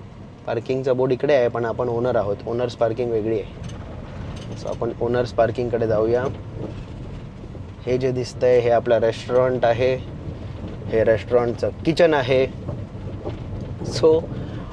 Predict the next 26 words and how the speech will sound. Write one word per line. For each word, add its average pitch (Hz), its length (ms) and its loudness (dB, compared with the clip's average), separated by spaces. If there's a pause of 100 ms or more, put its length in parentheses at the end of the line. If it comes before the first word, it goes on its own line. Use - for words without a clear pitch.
(260)
मुळात 160 280 6 (1300)
जो 143 180 6
व्हिडिओ 143 320 6
आता 156 260 6
आपण 156 440 4
बघितलात 147 480 4 (800)
तर 147 100 6 (120)
तो 170 100 8
होता 170 300 6
एक 170 200 6 (360)
मालवण 139 580 6 (100)
to 123 140 8
आचऱ्याला 151 680 6 (100)
यायचा 127 460 6
एक 147 160 4
रस्ता. 120 400 4 (600)
So 151 80 6
basically 170 400 4
हा 175 180 6
व्हि-, 151 220 6
व्हिडिओ 147 520 8
रस्त्याचा 170 640 4
फक्त - 380 0
नसून 156 500 4 (580)
एक, 170 380 2
अ, 175 340 8